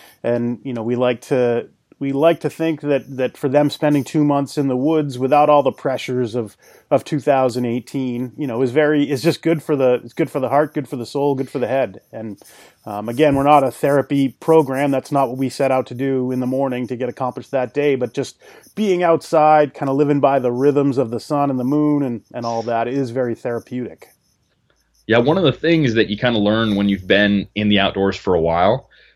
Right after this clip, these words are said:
Speaker 2: is that Mother Nature is, like, really the best instructor for you. So you don't have to be a great therapist if you <laughs> structure your, you know, if you structure your program correctly.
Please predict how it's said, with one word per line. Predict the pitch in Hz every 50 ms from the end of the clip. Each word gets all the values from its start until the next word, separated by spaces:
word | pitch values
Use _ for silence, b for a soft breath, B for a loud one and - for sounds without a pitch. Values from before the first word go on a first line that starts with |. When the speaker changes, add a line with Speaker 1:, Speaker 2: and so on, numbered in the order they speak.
| b b b b b b b -
Speaker 2:
is | 107 101 85
that | 95 95 98 95 92 90 - - - - _ _ _ _ _ _ _ _ -
Mother | 123 131 120 117
Nature | 110 104 104 110 - - 117
is, | 98
like, | 98 95 87 -
really | 85 82 90 90 98 101 104 104 104 104 95 92
the | 85 85
best | 82 82 90 92 - - - -
instructor | 117 107 104 - - 107 101 95 - - 117 117
for | 113 - - 117 110 107
you. | 110 113 131 139 - _ _ b b b b b b
So | b - 107 98 95 90 - -
you | - 151
don't | 139 - -
have | 120 120 120
to | -
be | 107 101
a |
great | 90 107 104 98 - -
therapist | - 95 101 101 92 - 87 78 76 - - - - - _ -
if | 98 90 - -
you | 95 90
<laughs> | 87 -
structure | - 110 107 - - - - 127
your, | 113 117 113 110 120 - - - - -
you | - - 123 139
know, | 175 143
if | 120 110
you | 117 107
structure | - - - 107 110 - - 110
your | 98 98 92
program | - - 107 104 107 107 98 95
correctly. | 92 - 95 90 90 - 90 90